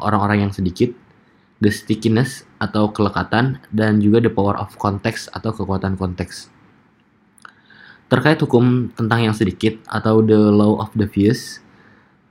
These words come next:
Malcolm Gladwell ini percaya bahwa di antara kita semua ada sedikit orang yang punya bakat-bakat tertentu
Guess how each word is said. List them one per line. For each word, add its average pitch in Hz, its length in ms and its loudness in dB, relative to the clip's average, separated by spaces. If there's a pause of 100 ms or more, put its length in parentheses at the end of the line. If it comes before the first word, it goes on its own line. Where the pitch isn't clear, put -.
(260)
Malcolm 113 400 4
Gladwell 110 340 4
ini 117 160 2
percaya 143 380 0
bahwa 123 260 4
di 127 140 4
antara 104 320 -2
kita 113 320 0
semua 120 500 0
ada 110 140 -2
sedikit 107 420 -4
orang 107 320 -2 (560)
yang 131 640 0
punya 113 400 0
bakat-bakat 110 720 0 (220)
tertentu 104 560 0